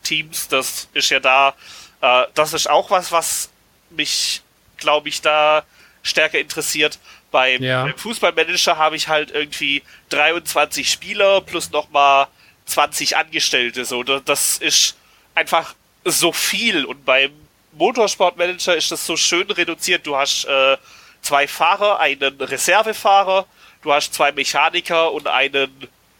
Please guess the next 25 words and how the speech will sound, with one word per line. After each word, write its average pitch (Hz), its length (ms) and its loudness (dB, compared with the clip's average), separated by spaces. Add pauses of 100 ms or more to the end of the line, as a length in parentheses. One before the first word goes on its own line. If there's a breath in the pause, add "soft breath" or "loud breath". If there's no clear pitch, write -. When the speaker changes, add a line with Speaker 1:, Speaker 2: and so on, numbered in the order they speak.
(120)
Speaker 1:
Techniker 139 500 -2
oder 131 180 2
andersrum. 131 540 -4 (320)
Und 143 160 -10 (220)
du 156 100 0
hast 156 140 2
insgesamt 170 460 -6
einfach 156 240 -2
nur 151 140 -2
sechs 151 280 -2
Leute, 156 300 -2
die 147 100 -8
du 139 140 -8
managen 147 420 -2
musst. 139 320 -4 (380 soft breath)
Und 135 260 0 (100)
das 135 220 0
ist - 440 0 (440)
so 175 180 0
viel 170 180 -6
übersichtlicher 160 800 -2
auch 120 220 -2
als 120 220 -2
bei 120 260 0
Fußball. 127 500 -2